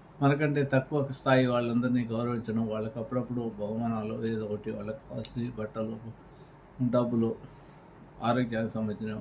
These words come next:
బహుమతులుగా ఇవ్వడం ద్వారా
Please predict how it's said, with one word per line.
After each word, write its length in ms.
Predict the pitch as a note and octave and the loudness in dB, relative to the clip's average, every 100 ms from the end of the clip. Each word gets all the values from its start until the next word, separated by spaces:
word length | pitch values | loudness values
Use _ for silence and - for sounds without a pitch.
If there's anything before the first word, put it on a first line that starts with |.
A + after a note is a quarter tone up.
| B2 - - - - - - - - - - - - - - - - - - A#2+ | -10 -18 -20 -20 -20 -20 -20 -20 -20 -20 -20 -20 -20 -20 -20 -20 -20 -20 -12 -2
బహుమతులుగా 480 | A#2+ B2+ A#2+ A#2+ G#2+ | 2 2 0 2 2
ఇవ్వడం 260 | G#2+ A2 A2+ | 2 2 2
ద్వారా 220 | G#2+ G#2 | 2 0